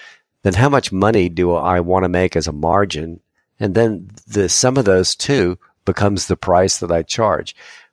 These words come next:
What it becomes is a market-based price. So now the facility is setting a price that covers their costs, covers their margin. But if somebody is able to shop that price,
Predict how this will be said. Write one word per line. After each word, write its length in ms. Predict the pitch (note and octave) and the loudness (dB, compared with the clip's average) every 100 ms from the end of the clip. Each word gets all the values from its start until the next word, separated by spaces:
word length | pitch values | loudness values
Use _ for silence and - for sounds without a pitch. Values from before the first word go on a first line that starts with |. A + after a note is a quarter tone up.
| - | -4
What 240 | G#2+ D#3 | 2 2
it 80 | E3 | 2
becomes 420 | A#2+ - E3 C3+ | -2 0 -2 0
is 120 | G#2 | -2
a 60 | E2+ | -2
market-based 920 | E2+ F#2 A2+ - A#2 - F#2+ F2+ - | 0 2 2 0 -4 0 0 0 -2
price. 540 | - G#2+ C#2+ A1+ - - _ _ _ _ _ _ | -2 0 0 -2 -10 -10 _ _ _ _ _ _
So 380 | - A2+ G#2+ F#2 | 0 2 2 0
now 280 | A2 A2+ B2 | 0 2 2
the 260 | A2+ F#2 - | 2 -2 -4
facility 720 | - F#2 - A#2+ A#2 F2+ F2 | -6 -4 0 2 2 0 -2
is 100 | E2+ | -2
setting 320 | - G#2 A2 | 0 0 0
a 60 | A2+ | -2
price 520 | - D#2+ D2 - - _ _ _ _ _ _ _ | -2 -2 -2 -6 -10 _ _ _ _ _ _ _
that 440 | F#2+ F2 E2+ E2 _ _ _ _ _ _ - | 0 2 2 -2 _ _ _ _ _ _ -2
covers 320 | A2+ G2+ G#2 | 0 2 0
their 100 | A2+ | -2
costs, 460 | - - D2 E2+ - | -2 -2 0 -2 -4
covers 400 | - G#2+ A2+ - | -2 0 0 0
their 160 | F2 | -2
margin. 640 | E2 E2+ A2 A#2 - F2+ F2+ _ _ _ _ | 0 2 2 0 -4 -8 -12 _ _ _ _
But 280 | F#2+ G#2+ G#2+ - | 0 2 2 0
if 140 | A2 | -2
somebody 580 | - - C3+ C3+ B2 G#2+ | -2 0 0 2 2 4
is 160 | G2 G2+ | 4 2
able 280 | A2 G#2 F2 | 2 2 0
to 100 | D#2+ | 0
shop 460 | - A2+ B2+ - | 0 2 2 0
that 280 | - C#2 - | -2 -2 -4
price, 560 | - C2+ - - - | -4 -2 -2 -4 -6